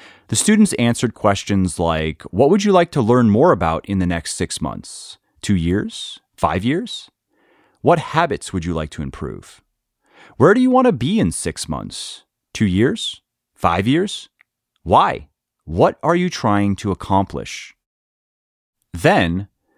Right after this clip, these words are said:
they were instructed to prioritize their goals, break them into sub-goals, and create a list of potential barriers and ways to deal with them should they arise. One year later,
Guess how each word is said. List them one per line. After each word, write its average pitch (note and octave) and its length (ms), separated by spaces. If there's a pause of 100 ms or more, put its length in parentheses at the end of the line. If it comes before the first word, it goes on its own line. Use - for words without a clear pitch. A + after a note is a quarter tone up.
(160)
they B2+ 180
were A#3+ 140
instructed A#2 680
to G2+ 200
prioritize F#2 800
their E2+ 140
goals, D2+ 580 (420)
break G#2 300
them F#2 140
into D#2 100
sub-goals, E2 800 (360)
and A2+ 120
create F3 220
a A#3 80
list A2+ 340
of G2 200
potential A2 440
barriers F2 680
and F2+ 160
ways E2 380
to F2+ 180
deal B2+ 320
with G#2+ 220
them D2+ 240
should D2+ 240
they D2 120
arise. F2 600 (1000)
One A2+ 220
year G2+ 160
later, A#2 480